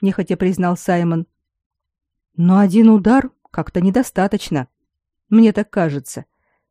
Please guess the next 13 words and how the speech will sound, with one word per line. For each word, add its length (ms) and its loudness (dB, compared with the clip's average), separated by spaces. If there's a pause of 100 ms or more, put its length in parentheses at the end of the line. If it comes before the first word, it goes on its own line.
(160)
Хочешь, 440 -2
я 120 2
его 160 0
прокляну? 580 2 (680)
Мне 160 4
совсем 340 2
не 100 4
трудно, 480 -2 (460)
и 100 0
он 200 4
точно 320 0
не 120 2
умрёт. 460 0